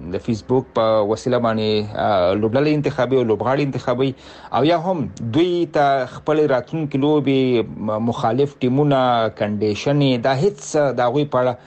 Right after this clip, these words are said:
باندې دوی سوچ او پلان نه و نیولی. د همدې وجې نه، آه، دغسې ګډوډ سکواډ برابرېږي چې ورلډ کپ ته یو لوبغاړی ډایرکټ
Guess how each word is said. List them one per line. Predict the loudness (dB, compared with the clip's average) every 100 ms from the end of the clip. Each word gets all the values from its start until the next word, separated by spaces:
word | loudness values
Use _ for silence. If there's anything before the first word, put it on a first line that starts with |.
| -20 -6 -2
باندې | 0
دوی | 2 0
سوچ | 2 0 2 2
او | -2
پلان | 0 0 0
نه | 0
و |
نیولی. | 0 -2 -4 -6 -12 -6
د | -2
همدې | 2 4
وجې | 2 0
نه، | -2 -2 -10 -20 -6
آه، | -4 -2 0
دغسې | 0 -2 -2 -2
ګډوډ | 0 0 0
سکواډ | -6 -6 -2 -2 0
برابرېږي | -2 0 0 0 -2 -2
چې | 0 2
ورلډ | 2 0
کپ | -2 -2
ته | -2
یو | 0 0
لوبغاړی | -2 -2 0 0 0
ډایرکټ | 0 0 0 -2 -4